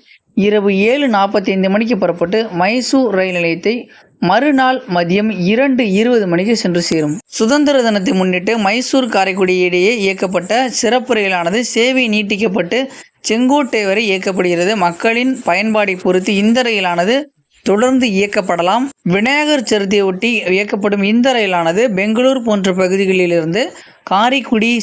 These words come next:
சிவகங்கை, மானாமதுரை, அருப்புக்கோட்டை, ராஜபாளையம், தென்காசி போன்ற பகுதிகளுக்கு வருபவர்களுக்கு மிகவும் பயனுள்ளதாக இருக்கும். இப்ப இந்த ட்ரெயினோட கோச் காம்போசிஷன் பார்த்துடலாம். இந்த ட்ரெயின்ல வந்து ரெண்டு ஏ சி டூ டயர் கோச்சஸ், ரெண்டு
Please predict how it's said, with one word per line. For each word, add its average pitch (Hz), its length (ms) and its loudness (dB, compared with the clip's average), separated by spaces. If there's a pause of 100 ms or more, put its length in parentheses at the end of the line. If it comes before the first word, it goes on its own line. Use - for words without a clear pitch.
சிவகங்கை, 220 580 0 (160)
மானாமதுரை, 196 560 0 (100)
அருப்புக்கோட்டை, 196 560 -2 (140)
ராஜபாளையம், 180 680 -2
தென்காசி 214 500 0 (100)
போன்ற 175 200 0 (100)
பகுதிகளுக்கு 175 600 0
வருபவர்களுக்கு 180 640 0 (500)
மிகவும் 262 480 0
பயனுள்ளதாக 185 600 0
இருக்கும். 196 300 0 (500)
இப்ப 226 200 0
இந்த 220 180 2
ட்ரெயினோட 262 380 2 (140)
கோச் 233 320 0
காம்போசிஷன் 190 720 0
பார்த்துடலாம். 175 500 2
இந்த 202 120 -2 (100)
ட்ரெயின்ல 220 300 0
வந்து 220 200 2
ரெண்டு 214 240 0 (120)
ஏ 196 40 0 (100)
சி 208 100 -4 (100)
டூ 190 60 4 (100)
டயர் 175 220 0
கோச்சஸ், 165 340 -2 (480)
ரெண்டு 262 260 2